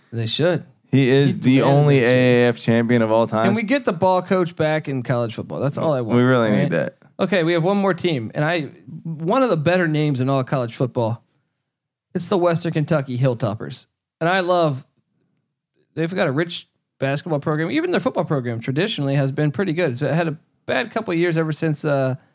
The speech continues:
Speaker 1: Brom left for Purdue, Patty C. But
Speaker 2: This is the ultimate, uh, the instant you get recognized as a decent coach,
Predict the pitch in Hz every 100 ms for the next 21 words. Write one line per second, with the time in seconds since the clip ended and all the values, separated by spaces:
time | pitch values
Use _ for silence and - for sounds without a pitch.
0 | _ _ _ - 151 160 160 156 139 -
1 | _ 156 139 139 131 147 147 95 110 _
2 | _ _ _ _ 131 113 110 - 110 110
3 | _ _ _ _ _ - 262 165 - _
4 | _ _ _ _ _ _ _ - 160 156
5 | 170 120 123 - 120 107 - 107 90 78
6 | 110 87 110 107 107 _ - 135 127 -
7 | 127 107 117 107 98 107 101 - 110 101
8 | 98 92 90 95 104 98 98 90 95 92
9 | -